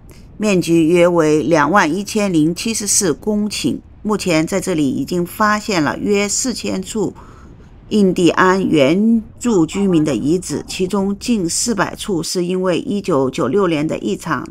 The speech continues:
大火而重见天日的。主要景点包括绝壁宫殿、云杉树屋、悬崖宫殿等等。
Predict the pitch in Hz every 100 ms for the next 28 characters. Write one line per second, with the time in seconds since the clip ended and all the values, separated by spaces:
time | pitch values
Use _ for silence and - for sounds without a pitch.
0 | - 202 165 - - - - - - -
1 | 139 143 - 147 135 180 226 180 151 -
2 | 170 180 196 165 104 - - - - -
3 | - - - - - - - - - -
4 | - - - - 156 170 214 175 117 78
5 | - 160 151 175 220 226 208 143 113 -
6 | 190 190 185 156 147 - 151 131 214 202
7 | 190 190 196 226 165 - - 170 208 226
8 | 226 214 226 220 170 165 190 190 - _
9 | - - - - _ - - 165 156 156
10 | 202 214 180 143 143 160 180 196 190 202
11 | 214 147 127 139 156 180 143